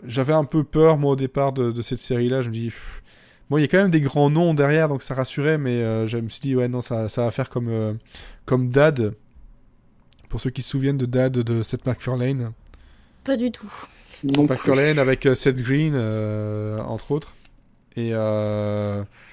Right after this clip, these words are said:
Speaker 1: ça a duré, je crois, qu'une seule saison. C'était aussi sur, euh, sur Fox. Moi, j'aimais bien, mais c'est vrai que c'est, c'était quand même parfois un peu limite.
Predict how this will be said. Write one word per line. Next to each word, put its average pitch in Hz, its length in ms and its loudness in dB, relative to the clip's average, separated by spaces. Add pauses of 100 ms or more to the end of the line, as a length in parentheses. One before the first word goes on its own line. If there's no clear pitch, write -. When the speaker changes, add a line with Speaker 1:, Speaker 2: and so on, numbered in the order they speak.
(280)
Speaker 1:
ça - 180 -8
a 101 40 -6
duré, 110 200 -2
je - 60 -6
crois, 104 120 -10
qu'une 110 140 -12
seule 107 180 -6
saison. 120 380 -4
C'était - 180 -8
aussi 113 260 -6
sur, 117 260 -8
euh, 110 140 -4
sur 110 200 -10
Fox. - 300 -6 (300)
Moi, 147 140 2
j'aimais 135 240 2
bien, 135 180 2
mais 131 100 -2
c'est - 80 -6
vrai 110 100 -6
que - 40 -14
c'est, - 140 -16
c'était - 480 -10
quand 123 100 -4
même 117 100 -2
parfois 117 280 -2
un 110 40 -2
peu 113 140 -6
limite. 110 380 -6